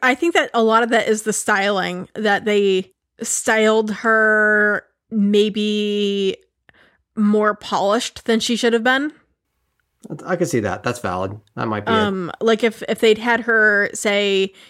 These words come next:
Speaker 1: you know, with her hair back in a braid or a ponytail or something like that,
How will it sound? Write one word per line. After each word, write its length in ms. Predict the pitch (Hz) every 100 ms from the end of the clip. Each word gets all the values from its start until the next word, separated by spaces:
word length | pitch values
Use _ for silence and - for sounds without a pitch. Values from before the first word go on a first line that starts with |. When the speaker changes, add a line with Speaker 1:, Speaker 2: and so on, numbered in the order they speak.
| _
Speaker 1:
you 80 | 214
know, 420 | 214 185 170 165 - _ _ _ _
with 140 | 220 220
her 100 | 220
hair 240 | 226 220
back 340 | 202 196 196
in 720 | - 202 196 190 190 185 185 170
a 80 | 208
braid 680 | 196 196 185 185 180 180 170
or 640 | - 196 202 180 175 165 170 - -
a 80 | -
ponytail 540 | 202 202 202 196 185 175
or 100 | 190
something 340 | 214 202 190
like 200 | 175 185
that, 380 | 165 147 120